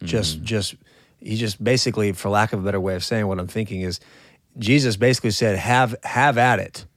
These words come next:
Speaker 1: right? Sin,
Speaker 2: You're
Speaker 1: come,
Speaker 2: right.
Speaker 1: just come for it. Give me everything you got."
Speaker 2: Mm-hmm.
Speaker 1: And they did, and it did, right? Satan just had a, a f-, just a free di-, a free pass, right?
Speaker 2: Right.
Speaker 1: And then on that same body,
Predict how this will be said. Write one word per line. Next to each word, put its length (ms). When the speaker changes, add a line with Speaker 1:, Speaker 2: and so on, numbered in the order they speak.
Speaker 1:
right? 320
Sin, 520
Speaker 2:
You're 100
Speaker 1:
come, 220
Speaker 2:
right. 100
Speaker 1:
just 240
come 300
for 260
it. 140
Give 160
me 140
everything 360
you 120
got." 440
Speaker 2:
Mm-hmm. 260
Speaker 1:
And 120
they 120
did, 300
and 100
it 140
did, 380
right? 420
Satan 420
just 220
had 200
a, 140
a 80
f-, 200
just 240
a 60
free 380
di-, 220
a 80
free 260
pass, 580
right? 320
Speaker 2:
Right. 300
Speaker 1:
And 240
then 400
on 220
that 180
same 580
body, 640